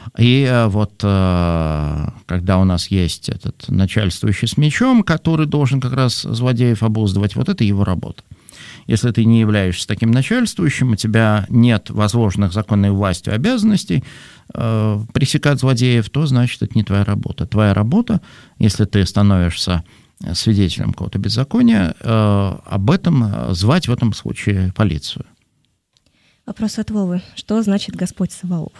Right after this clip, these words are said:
Speaker 1: Бог воинств. Адонай Цебаот. То есть Бог ангельских воинств. Что Бог, Он окружен ангелами, как военачальник окружен воинами. В этом отношении Он назван Богом воинств.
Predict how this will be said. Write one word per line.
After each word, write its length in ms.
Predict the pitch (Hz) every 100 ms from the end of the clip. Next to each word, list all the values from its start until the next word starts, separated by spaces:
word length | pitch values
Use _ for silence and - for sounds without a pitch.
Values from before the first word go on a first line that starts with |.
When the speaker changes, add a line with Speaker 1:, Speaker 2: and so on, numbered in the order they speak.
| - _ _ _ _ -
Speaker 1:
Бог 300 | 113 151 160
воинств. 640 | 165 101 87 - - - - - _ _
Адонай 460 | - 101 107 113 110
Цебаот. 720 | 104 117 98 92 90 - - - - -
То 100 | -
есть 120 | 110
Бог 220 | 123 143 -
ангельских 680 | 135 139 127 123 - 113 -
воинств. 600 | 113 104 87 - - - - - - -
Что 300 | - - 95
Бог, 320 | 98 123 -
Он 220 | 104 98
окружен 480 | 92 101 101 104 113
ангелами, 600 | 208 185 143 127 104 90
как 360 | - 110 123 - - - -
военачальник 640 | 104 107 107 - 127 110
окружен 380 | 90 - 101 104
воинами. 600 | 90 113 104 85 80 78
В 100 | 80
этом 200 | 110 104
отношении 540 | 92 90 87 - 104 87
Он 140 | 80
назван 400 | 85 90 87 80 - - - - -
Богом 360 | 95 92 90 85
воинств. 480 | 78 78 - -